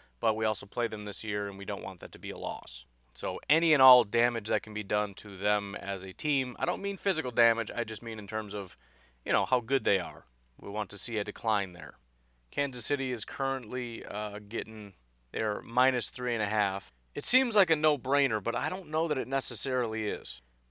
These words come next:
The Jaguars' defense is pretty for real, and that's assuming they don't take a step back in the right direction. They were already maybe the tenth best, uh, team in the N F L, or, uh, tenth best defense.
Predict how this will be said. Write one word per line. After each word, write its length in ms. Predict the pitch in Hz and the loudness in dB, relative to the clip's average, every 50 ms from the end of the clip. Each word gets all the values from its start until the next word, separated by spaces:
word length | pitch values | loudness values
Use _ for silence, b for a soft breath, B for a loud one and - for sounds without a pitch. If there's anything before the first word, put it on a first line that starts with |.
| _ | _
The 80 | - 110 | -16 -6
Jaguars' 460 | 110 123 147 165 180 196 208 196 143 | 0 4 4 4 4 4 2 2 2
defense 540 | 120 123 143 151 - - 135 120 110 - - | 0 -2 -4 -4 0 0 0 0 0 -2 -6
is 280 | - 110 117 107 95 - _ _ _ _ - | -6 -6 -6 -8 -8 -10 _ _ _ _ -20
pretty 680 | - - - - 156 160 165 170 170 165 160 165 156 | -18 -14 -10 -6 -2 0 2 2 2 2 2 0 -2
for 280 | - - - 139 135 127 | -4 -6 -4 -2 -2 -2
real, 500 | 120 127 131 127 120 104 98 98 98 - - | 0 0 2 4 4 4 2 2 -2 -2 -4
and 120 | - 110 120 | -4 0 2
that's 180 | 135 139 - | 2 2 2
assuming 560 | 135 120 - - - 180 190 185 170 151 135 | 2 2 2 2 2 0 0 0 -2 -2 0
they 120 | 120 131 135 | 2 4 4
don't 240 | 135 135 127 117 - | 4 2 0 -2 -4
take 200 | - 131 120 - | -6 -6 -4 -2
a 40 | |
step 320 | 110 - - 131 120 107 107 | -4 -2 0 0 0 0 2
back 260 | - 117 117 117 - | 4 6 6 6 4
in 80 | 117 110 | 0 -8
the 80 | 104 | -4
right 220 | 104 107 107 104 95 | -2 -2 -2 -2 -2
direction. 420 | 98 98 107 107 101 - - 90 | -2 0 2 2 2 0 -4 -6
They 100 | 92 110 | -2 -2
were 160 | 135 147 143 | 2 4 6
already 500 | 135 139 135 123 123 127 123 117 107 107 | 6 6 6 6 4 2 2 0 -2 -4
maybe 300 | 95 101 110 110 104 107 | -6 -4 -4 -4 -4 -4
the 120 | 95 101 98 | -6 -8 -8
tenth 440 | - - 120 113 110 101 - - | -6 -6 -6 -6 -6 -10 -12 -4
best, 400 | - 113 110 107 - - - - _ b b b b b b b b b b | 0 2 2 2 2 -2 -6 -8 _ b b b b b b b b b b
uh, 280 | - 107 104 101 98 98 | -4 -2 0 0 0 -2
team 300 | - - - 120 117 107 | -4 -8 -8 -8 -10 -10
in 80 | 107 101 | -10 -8
the 100 | 104 104 | -6 -4
N 120 | 104 104 | -4 -4
F 140 | 101 - - | -4 -2 0
L, 320 | 120 117 107 101 98 92 _ _ _ _ - | 2 4 4 2 0 -4 _ _ _ _ -8
or, 320 | - 113 107 101 98 98 | -4 -2 0 0 2 2
uh, 80 | 95 95 - | 0 0 -2
tenth 240 | - 123 113 98 | -4 -6 -4 -2
best 240 | - 113 107 - - | -2 -2 -2 -2 -4
defense. 600 | - 127 131 120 - 107 95 92 92 - - - | -8 -8 -8 -6 -4 -4 -4 -4 -4 -8 -10 -12